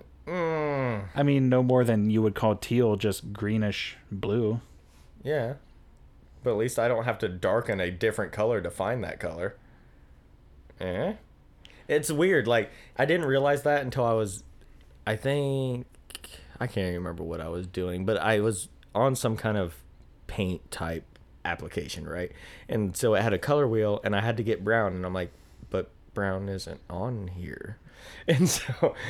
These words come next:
Speaker 1: I had to go to orange and darken it to find brown.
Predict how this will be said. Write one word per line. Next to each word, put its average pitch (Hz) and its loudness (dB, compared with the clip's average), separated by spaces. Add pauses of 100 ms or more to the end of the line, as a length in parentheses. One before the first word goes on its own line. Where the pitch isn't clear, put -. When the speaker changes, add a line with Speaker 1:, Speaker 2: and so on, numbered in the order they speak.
(220)
Speaker 1:
I 123 8
had 127 4
to 117 2
go 110 4
to 117 4
orange 110 2
and 92 0
darken 101 0
it 85 -4 (120)
to 110 -2
find 98 -2
brown. 82 -6